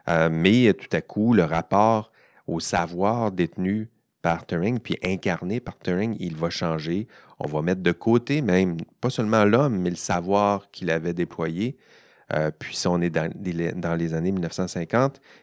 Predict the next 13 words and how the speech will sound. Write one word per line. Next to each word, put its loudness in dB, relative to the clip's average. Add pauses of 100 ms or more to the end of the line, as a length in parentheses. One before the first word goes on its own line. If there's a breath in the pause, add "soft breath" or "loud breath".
Mais 2
évidemment, 4
notre 0
rapport 2
à -2
la, -2 (560 soft breath)
à, -4
à 0
l'homosexualité, 0
je -6
dirais 0
aux 4
minor-, 2